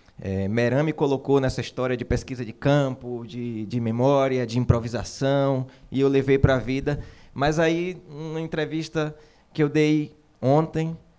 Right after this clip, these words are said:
eu lembrei de Bonitinha Mais Ordinária, e a pandemia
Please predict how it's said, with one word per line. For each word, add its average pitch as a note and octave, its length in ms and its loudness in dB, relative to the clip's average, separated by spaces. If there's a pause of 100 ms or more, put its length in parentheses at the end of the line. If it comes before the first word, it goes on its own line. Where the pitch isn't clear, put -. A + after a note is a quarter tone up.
(280)
eu C3 140 2
lembrei C#3+ 560 2
de C#3+ 120 -10
Bonitinha D3+ 360 -2
Mais D3+ 160 4
Ordinária, C3+ 640 0 (440)
e A#2+ 120 4
a B2 60 8
pandemia C3 720 4